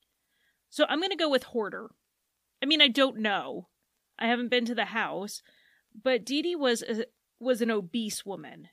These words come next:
She would have been noticeable laying face down on a bed, but if the room was a mess or there was laundry piled up on the bed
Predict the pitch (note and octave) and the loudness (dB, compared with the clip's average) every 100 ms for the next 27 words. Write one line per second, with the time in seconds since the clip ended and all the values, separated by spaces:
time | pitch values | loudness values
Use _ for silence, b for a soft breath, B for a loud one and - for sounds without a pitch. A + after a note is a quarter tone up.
0 | _ - - D#4+ D#4 E4+ E4 C#4+ A#3+ G#3+ | _ -8 -2 -2 0 0 0 0 0 2
1 | G#3+ G#3+ - G3+ G#3 G3 G3+ G3 G#3 G3+ | 0 0 -2 -4 -4 -4 -2 0 0 -2
2 | G3 F3+ - _ _ _ _ - A3 G#3 | -6 -12 -16 _ _ _ _ 0 0 -2
3 | G3 G3 G3 F3+ E3+ E3+ F#3+ A3+ B3 C#4 | -4 -4 -2 -4 -6 -2 0 0 -2 -6
4 | _ _ _ _ _ B3+ C#4 C#4 C4 A3+ | _ _ _ _ _ 0 0 0 -2 0
5 | B3 C4 C4 A#3+ G3+ G3 G3+ G#3 G#3 - | 0 0 -2 -2 -4 -2 0 2 0 -6
6 | G#3+ G#3 G3 G3 F#3+ F#3 G3 G#3+ A3+ A#3 | -8 -6 -6 -8 -8 -6 -4 -4 -4 -4
7 | A#3 - A#3+ A#3 A#3 A3+ A#3 A3 G3+ A3 | -4 -6 -4 -4 -4 -6 -4 -6 -4 -4
8 | G#3+ G#3+ G#3+ | 0 0 -2